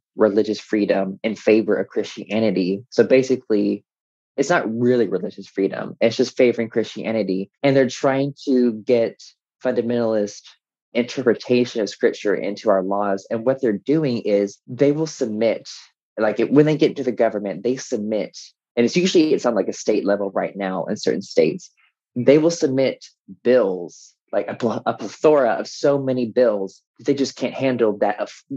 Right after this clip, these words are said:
a few of them will get passed and it will slide through the cracks. And this is their goal, just do so many bills they can't handle it. And so a few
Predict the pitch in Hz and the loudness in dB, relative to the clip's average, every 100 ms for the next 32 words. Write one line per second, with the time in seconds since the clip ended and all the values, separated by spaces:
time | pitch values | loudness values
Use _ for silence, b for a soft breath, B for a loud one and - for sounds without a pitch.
0 | - 127 - 143 180 190 135 120 107 107 | -8 -10 -4 2 4 4 4 2 0 -2
1 | - - - 110 - - - - _ b | -6 -8 -8 -8 -8 -14 -20 -20 _ b
2 | b b 135 135 113 - - 123 117 120 | b b 0 2 2 0 0 2 2 -2
3 | 113 101 - 104 87 123 123 - 113 110 | -6 -6 -2 -2 -2 -8 -8 -2 0 2
4 | 104 104 - 147 127 - _ _ _ _ | 2 0 -2 -4 -4 -8 _ _ _ _
5 | _ - - 131 127 123 - 156 147 131 | _ -6 -6 -2 -2 0 2 2 2 0
6 | - 123 117 117 127 - 123 117 107 107 | 2 0 0 -6 -8 -8 -6 -2 0 0
7 | 117 - 120 104 - 120 127 117 101 | -4 -6 -4 -4 -4 0 2 4 0